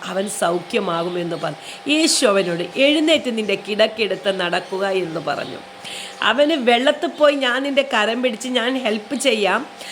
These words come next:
നീ കാൽ കഴുകി" എന്നല്ല പറഞ്ഞത്. ഹല്ലേലൂയ. വലിയൊരു വിടുതലാണ് അവിടെ നടന്നത്, അല്ലേ? "പരിശ്രമിക്കേണ്ട നീ, ഞാൻ നിന്റെ കൂടെയുണ്ട്.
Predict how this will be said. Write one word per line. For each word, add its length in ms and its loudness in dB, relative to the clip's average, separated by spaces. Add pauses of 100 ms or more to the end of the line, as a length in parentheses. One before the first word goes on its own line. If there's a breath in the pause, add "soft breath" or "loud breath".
(200 loud breath)
നീ 180 4
കാൽ 380 4
കഴുകി" 540 2
എന്നല്ല 400 2
പറഞ്ഞത്. 680 -4
ഹല്ലേലൂയ. 540 4
വലിയൊരു 540 4
വിടുതലാണ് 520 2
അവിടെ 200 -2
നടന്നത്, 520 -4
അല്ലേ? 300 -2 (840 loud breath)
"പരിശ്രമിക്കേണ്ട 920 2
നീ, 240 -4 (960)
ഞാൻ 200 2
നിന്റെ 180 0
കൂടെയുണ്ട്. 800 0